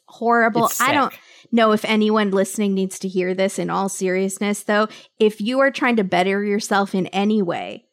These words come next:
Speaker 1: find a partner that encourages you to better yourself. And if you don't have one, it's better to be alone than be with a partner who is not encouraging you to better yourself in whatever way.
Speaker 2: Yeah. If you're trying to better yourself,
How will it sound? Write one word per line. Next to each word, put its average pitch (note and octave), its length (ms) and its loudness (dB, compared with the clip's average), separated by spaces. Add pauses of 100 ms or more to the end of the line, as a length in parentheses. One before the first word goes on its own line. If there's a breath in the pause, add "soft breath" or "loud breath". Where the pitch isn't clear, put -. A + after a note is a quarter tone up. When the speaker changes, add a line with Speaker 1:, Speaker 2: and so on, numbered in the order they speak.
(320)
Speaker 1:
find A3+ 420 0
a A#3+ 60 2
partner G#3 460 0
that F#3+ 240 0
encourages G3 720 -2
you G#3+ 80 -2
to G#3 180 -4
better F#3 280 -2
yourself. G#3+ 640 -4 (360)
And G3 500 0 (320)
if G3+ 220 0
you G#3+ 80 0
don't F#3 320 -2 (180)
have A3 280 -4
one, B3+ 380 -2 (200)
it's G3+ 220 -2
better F#3+ 320 0
to F#3+ 100 -6
be F#3+ 140 -4
alone F3 380 -4 (320 soft breath)
than F#3+ 180 0
be F3+ 160 0
with F#3 160 0
a F3 60 -6
partner F3 420 -6
who F#3 180 -4
is F3 280 -6
not F#3 320 0
encouraging F3+ 480 -6
you F3 120 -4
to F3+ 100 -4
better F3 220 -4
yourself F3+ 440 -4
in C4 180 -2
whatever B3 400 -2
way. F#3+ 240 -8 (480)
Speaker 2:
Yeah. C#3+ 300 0 (180)
If - 180 -10
you're A#3+ 140 -4 (680)
trying A3+ 240 -8
to E3+ 40 -4
better D3+ 260 -2
yourself, F#3 500 -4